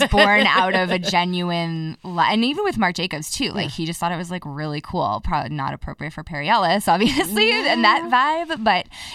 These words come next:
Speaker 1: if he had just done it with his own brand, it w-, wouldn't have probably garnered the same reaction. It was just, like, the particular instance. Um, but yeah, it's, it's kind of, that concept is sort of very similar to the festival fashion in that it's like,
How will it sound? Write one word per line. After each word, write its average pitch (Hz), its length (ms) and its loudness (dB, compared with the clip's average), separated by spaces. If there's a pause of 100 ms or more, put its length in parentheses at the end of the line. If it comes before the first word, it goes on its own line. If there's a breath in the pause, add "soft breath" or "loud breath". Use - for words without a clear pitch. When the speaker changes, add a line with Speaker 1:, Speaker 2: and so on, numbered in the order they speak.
Speaker 1:
if 269 120 -2
he 349 80 2
had 392 120 0
just 277 120 -6
done 254 120 0
it 226 40 0
with 220 80 -2
his 208 160 -4
own 170 180 -2
brand, 196 440 0
it 170 260 -8
w-, 160 400 -10
wouldn't 160 440 -6
have 139 580 -10
probably 151 400 -6
garnered 139 420 -6
the 160 60 -10
same 131 240 -6
reaction. 110 600 -8
It - 80 -8
was 147 220 -10
just, - 340 -10
like, 117 360 -8
the 139 420 -14 (720)
particular 160 380 -4
instance. - 640 -10 (560 loud breath)
Um, 165 640 2 (180)
but 262 100 2
yeah, 359 220 4
it's, 180 140 -6
it's - 300 -4
kind 220 420 2
of, 208 100 -2
that 196 180 2
concept 180 520 -2
is 160 100 -6
sort 165 160 -2
of 165 80 -2
very 156 160 -2
similar 165 320 -2
to 165 100 -8
the 156 80 -8
festival 175 380 -4
fashion 143 460 -4
in 147 140 -8
that 147 180 -4
it's 151 180 -10
like, 147 300 -6